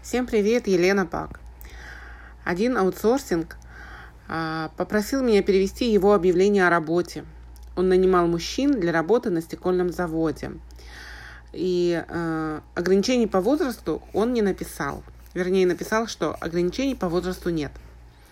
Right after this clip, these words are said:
Я разместила это объявление, и стали поступать, э, звонки мало-помалу. Вот.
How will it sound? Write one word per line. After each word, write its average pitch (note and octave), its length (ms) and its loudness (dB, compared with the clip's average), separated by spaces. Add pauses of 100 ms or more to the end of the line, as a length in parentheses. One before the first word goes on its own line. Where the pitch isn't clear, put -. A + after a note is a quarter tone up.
(440)
Я D#4 120 2
разместила A#3+ 500 2
это G#3+ 320 4
объявление, G3 800 0 (400)
и D4+ 180 0
стали B3+ 340 2
поступать, G#3 680 0
э, E3+ 380 -2
звонки E3+ 500 -2
мало-помалу. D3 760 -6 (920)
Вот. E3 300 -2